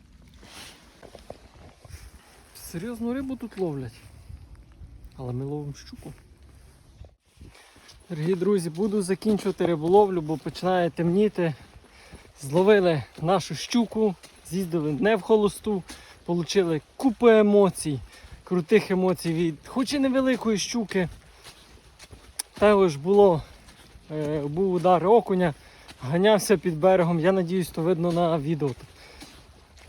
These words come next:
Як він ганяв, бо вода прозора, повинно бути видно, в принципі.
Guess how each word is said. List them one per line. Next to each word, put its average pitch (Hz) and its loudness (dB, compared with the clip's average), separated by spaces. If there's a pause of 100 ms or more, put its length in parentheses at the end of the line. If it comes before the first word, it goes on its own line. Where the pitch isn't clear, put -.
(460)
Як 165 0
він 156 -2
ганяв, 165 2
бо 143 -2
вода 151 2
прозора, 165 0
повинно 160 0
бути 147 -4
видно, 139 0
в 117 -8
принципі. 143 -4